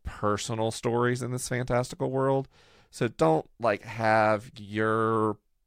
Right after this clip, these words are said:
party of four people go toe-to-toe with an existential threat to the world, because if they do, the same thing would happen to them that would happen to four people on Earth who tried to face a, an existential threat. They will die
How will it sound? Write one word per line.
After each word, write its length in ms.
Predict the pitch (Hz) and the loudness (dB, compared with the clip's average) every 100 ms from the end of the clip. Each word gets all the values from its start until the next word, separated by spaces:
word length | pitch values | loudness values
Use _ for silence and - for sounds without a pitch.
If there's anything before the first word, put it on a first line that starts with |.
| _ | _
party 480 | - - 113 113 110 | -6 2 4 4 2
of 140 | 101 95 | 2 -2
four 480 | - 107 101 107 | -8 -4 0 0
people 720 | 107 107 101 - 104 101 101 - _ _ _ _ _ _ _ _ _ _ - | -2 -4 -4 2 6 6 4 0 _ _ _ _ _ _ _ _ _ _ 0
go 220 | 113 110 - | 2 2 0
toe-to-toe 760 | - 135 131 120 113 123 110 110 | -2 2 4 2 0 2 4 4
with 140 | 107 | 2
an 140 | 101 - - | -2 -4 0
existential 880 | 101 104 101 101 - 98 95 90 | 2 2 -2 -6 -4 -6 -4 -4
threat 320 | - 95 95 - | -2 0 0 0
to 80 | |
the 100 | 90 | -6
world, 320 | 85 90 92 90 | -2 2 0 -2
because 300 | 92 104 - | -6 -6 0
if 280 | 139 185 - | 0 0 -4
they 240 | 202 165 - | -4 -4 -2
do, 560 | 208 165 98 87 85 - _ _ _ _ _ _ | 2 6 4 2 -2 -8 _ _ _ _ _ _
the 100 | 117 | -10
same 420 | - 135 127 135 | -2 4 4 2
thing 200 | 135 127 | -4 -2
would 140 | 113 104 | 0 2
happen 300 | 104 101 98 | 2 0 -6
to 60 | |
them 300 | 90 92 90 | -4 -2 -2
that 120 | 90 | -4
would 100 | - | -4
happen 240 | 85 80 87 | -2 -2 -4
to 60 | |
four 280 | 85 98 95 | -8 -2 -2
people 260 | - 92 87 | -2 -6 -4
on 140 | 85 - | -6 -4
Earth 320 | 87 82 - | -2 -2 -4
who 80 | 92 | -10
tried 260 | - 78 76 | -6 -6 -6
to 60 | |
face 300 | - 78 76 | -6 -6 -6
a, 140 | 78 73 _ 80 | -8 -12 _ -8
an 80 | |
existential 540 | 78 76 80 - 76 71 | -6 -6 -10 -10 -10 -8
threat. 260 | 82 80 - | -4 -4 -2
They 200 | 90 92 | -2 -2
will 160 | 104 | -4
die 500 | 87 95 85 78 76 | -4 -4 -2 -4 -6